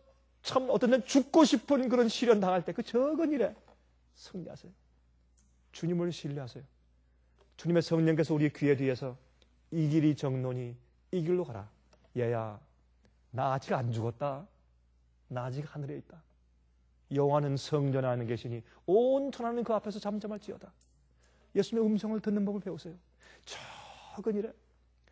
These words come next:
아이들이 괴롭힐 때, 어려운 일이 생길 때, 신경질이 날 때, 어떤 데는 기진맥진할 때,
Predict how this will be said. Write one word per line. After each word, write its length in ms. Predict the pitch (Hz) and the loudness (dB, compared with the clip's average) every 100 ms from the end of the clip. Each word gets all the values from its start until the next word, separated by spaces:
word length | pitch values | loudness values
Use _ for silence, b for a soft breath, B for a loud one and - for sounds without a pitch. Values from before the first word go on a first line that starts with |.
| _ | _
아이들이 600 | - 208 240 262 240 269 247 | 6 10 12 12 8 6 6
괴롭힐 480 | 208 196 - 160 | 8 6 6 0
때, 160 | - 160 - _ _ _ _ _ - | -2 -8 -10 _ _ _ _ _ 6
어려운 380 | 262 311 311 294 | 8 10 10 8
일이 100 | 277 | 4
생길 320 | 247 226 233 | 4 4 4
때, 100 | 240 | 2
신경질이 840 | - - 427 466 320 302 269 254 | 0 -4 2 4 8 8 8 6
날 240 | 226 196 - | 6 4 2
때, 180 | 196 - _ _ _ _ _ _ _ _ _ - | -2 -4 _ _ _ _ _ _ _ _ _ 0
어떤 200 | 180 185 | 2 4
데는 180 | 180 | 2
기진맥진할 880 | 147 190 240 226 220 - 202 - 165 | 0 -4 -2 0 0 -4 -8 -8 -12
때, 200 | 156 160 | -10 -12